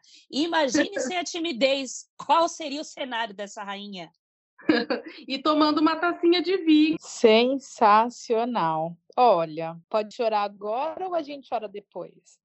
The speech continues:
Speaker 2: <laughs>
Speaker 3: De tanta emoção aqui, de, de tantas quebras, né? Vou dizer também que quando eu conheci a Aurinha, ela também fez uma loucura. Faz uma loucura pelo
Speaker 2: Foi.
Speaker 3: vinho.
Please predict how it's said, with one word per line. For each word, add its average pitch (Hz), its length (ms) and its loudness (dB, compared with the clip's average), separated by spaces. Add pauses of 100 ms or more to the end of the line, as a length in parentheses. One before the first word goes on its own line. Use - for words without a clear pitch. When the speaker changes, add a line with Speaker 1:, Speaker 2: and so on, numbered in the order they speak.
Speaker 2:
<laughs> 247 1700 -2 (200)
Speaker 3:
De 226 140 -8
tanta 240 400 4
emoção 247 800 0
aqui, 208 380 -12
de, 190 240 -18
de 196 260 -10
tantas 220 500 -2
quebras, 175 640 -4
né? 175 260 -6 (120)
Vou 254 400 4
dizer 269 420 4 (400)
também 190 680 -4 (280)
que 226 240 -12
quando 294 280 2
eu 349 120 0
conheci 226 580 -4
a 196 60 2
Aurinha, 190 720 -4 (460)
ela 392 260 6
também 480 540 -6
fez 269 200 -6
uma 208 160 -6
loucura. 160 640 -10 (400)
Faz 254 160 -6
uma 277 140 -2
loucura 330 720 0
pelo 277 280 -2
Speaker 2:
Foi. 220 140 0
Speaker 3:
vinho. 320 400 -8